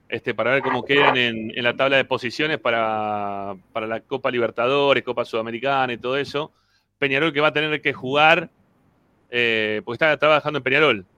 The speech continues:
¿sí? Este, Rubén. Eh, Peñarol que va a tener que jugar la, la final contra Liverpool, que hizo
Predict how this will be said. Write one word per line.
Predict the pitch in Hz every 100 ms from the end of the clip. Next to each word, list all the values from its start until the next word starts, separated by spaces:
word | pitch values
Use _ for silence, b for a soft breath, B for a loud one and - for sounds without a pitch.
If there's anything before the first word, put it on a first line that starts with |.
| - -
¿sí? | - 127 - -
Este, | - 110 107 131
Rubén. | 117 107 90 - _ _ _ _ _ _ _ _ _ _ -
Eh, | 120 120 117 113 110 107 104 107 104 101 -
Peñarol | 131 139 156
que | 151
va |
a |
tener | 151 156
que | 151
jugar | 139 147 160
la, | 165 151 135 127 120 113 113
la | 127
final | 139 139 160 170 175 -
contra | 143 139 131
Liverpool, | 156 175 160 156 165 175 190 - -
que | 127
hizo | 135 - 135 127